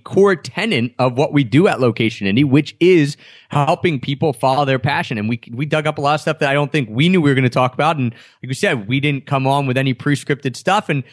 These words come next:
you kinda saw how our attitudes meshed. And I, I think, Jay, it was a, it was a great job not like, like going deeper than just saying, "Follow your passion." Like, that's cool to say, but it, what does it really mean?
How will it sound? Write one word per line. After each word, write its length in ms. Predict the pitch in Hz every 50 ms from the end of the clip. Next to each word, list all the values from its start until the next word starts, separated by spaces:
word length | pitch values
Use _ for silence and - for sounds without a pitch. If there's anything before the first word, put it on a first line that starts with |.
| _ _ _ -
you 100 | 147 147
kinda 280 | - 170 170 170 160
saw 280 | 151 - 165 165 165 160
how 160 | 160 165 170
our 160 | 170 165 160 -
attitudes 600 | 143 151 160 165 165 160 - 160 151 139 123 -
meshed. 300 | 139 151 175 170 - -
And 80 | 139 135
I, 100 | 135 131
I 120 | - 131
think, 280 | 131 - 170 170 143 - _ _ _ _ _ -
Jay, 300 | - 156 180 190 185 160
it 40 |
was 160 | 151 139 127 131
a, 60 | 131 110
it 160 | - - 147 139
was 100 | 135 123
a 60 | 127
great 400 | 113 - - 147 185 208 180 139
job 380 | - - 156 151 151 143 127 - _ _ _ _ _ _ _ _ _ _ _ _ _ _ _ -
not 260 | 131 160 185 170 - _ -
like, 220 | 143 143 156 156 _
like 340 | - 165 151 139 - - 143
going 320 | - 180 202 214 196 160
deeper 300 | 120 - 165 180 - 170
than 160 | 151 139 139 123
just 120 | 135 -
saying, 120 | 151 123
"Follow 220 | 113 - - 135 143
your 120 | 143 131
passion." 360 | 123 - 135 123 139 135 -
Like, 80 | 123 107
that's 180 | - 123 - -
cool 240 | - 151 156 156
to 80 | 127 120
say, 380 | 110 - - - 123 127 147 160
but 140 | 127 123
it, 120 | 117 110 -
what 220 | 113 107 123 135
does 160 | 139 143 123
it 100 | 131 -
really 320 | 120 117 123 127 123 123 117
mean? 420 | 107 107 117 123 143 170 196 196